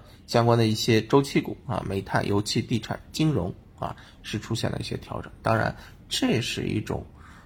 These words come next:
啊，短期的情绪释放，还是说风格切换的一个信号？我认为啊，这是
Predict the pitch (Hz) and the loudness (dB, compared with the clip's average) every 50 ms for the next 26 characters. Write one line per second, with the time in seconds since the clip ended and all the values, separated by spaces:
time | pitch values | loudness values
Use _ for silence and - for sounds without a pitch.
0 | - - - - 80 - - - 101 90 87 107 - 156 143 131 - - 117 131 | -14 -4 -2 -2 -2 -2 0 2 2 2 2 2 2 4 4 4 2 2 0 0
1 | - 156 - - - 147 - - - - - - - - - - - - - - | 0 0 -2 0 -2 -4 0 0 0 0 0 -4 -16 -20 -20 -20 -20 -16 -12 -4
2 | - 92 87 95 107 131 - - - - 185 - - 110 98 95 95 101 - - | -2 2 2 4 2 2 0 0 0 0 0 0 2 4 4 4 2 0 -4 -10
3 | - - - - - - 120 123 123 110 104 98 98 - - - 120 120 120 - | -20 -20 -20 -10 0 4 4 6 6 4 2 0 0 0 2 4 6 6 6 6
4 | 120 104 95 95 98 95 90 90 87 - - 95 90 82 - - - - - - | 4 2 2 0 -4 -4 -4 -4 -4 -2 -2 -2 0 -2 -4 -6 -8 -14 -20 -20
5 | - - - - - - - - - - - - - - - - - - - - | -20 -20 -20 -20 -20 -20 -20 -20 -20 -20 -20 -20 -20 -20 -20 -20 -20 -20 -16 -14
6 | - - - - 185 135 113 - - - - - - - - - 95 101 117 120 | -8 -2 2 4 4 4 4 4 4 4 2 2 0 -12 -2 2 4 6 8 8
7 | 107 104 98 - - - - - - - - - - - - 95 - - - 110 | 8 6 4 4 0 -6 -18 -20 -20 -20 -20 -20 -18 -8 -6 -6 -4 2 2 4
8 | 101 - - - 85 78 | 4 2 0 -4 -4 -6